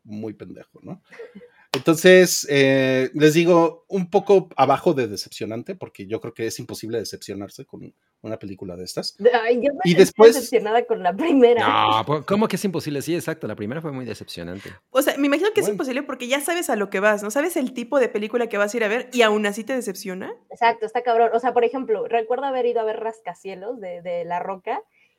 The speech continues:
Speaker 2: y decir, "No mames, mis expectativas son, eh, inversamente proporcionales a lo alto del edificio",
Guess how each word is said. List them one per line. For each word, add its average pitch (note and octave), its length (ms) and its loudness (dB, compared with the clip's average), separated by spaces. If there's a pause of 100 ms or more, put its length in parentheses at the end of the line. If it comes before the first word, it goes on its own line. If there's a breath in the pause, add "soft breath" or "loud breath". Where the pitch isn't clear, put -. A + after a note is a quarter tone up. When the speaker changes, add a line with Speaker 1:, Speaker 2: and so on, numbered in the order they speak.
Speaker 2:
y G#3 120 0
decir, G3+ 320 -2
"No B3+ 140 0
mames, C#4+ 320 0
mis B3 140 2
expectativas B3 760 -2
son, C4 440 -2
eh, F#3+ 440 -6
inversamente B3+ 640 2
proporcionales G#3 680 -4
a G#3+ 60 -2
lo F#3+ 160 -2
alto G3 240 -2
del G#3+ 140 -4
edificio", G3 600 -8